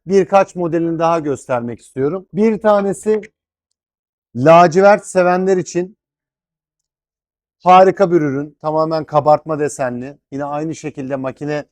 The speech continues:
garantisi olan bir ürün. Yine diğer modelimizde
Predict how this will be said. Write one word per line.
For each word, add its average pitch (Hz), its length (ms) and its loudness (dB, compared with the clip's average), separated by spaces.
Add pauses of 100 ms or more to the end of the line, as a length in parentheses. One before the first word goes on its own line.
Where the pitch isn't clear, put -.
(220)
garantisi 139 520 -2
olan 139 380 0
bir 120 100 -4
ürün. 110 340 -12 (880)
Yine 202 360 2 (680)
diğer 196 300 6
modelimizde 185 840 -2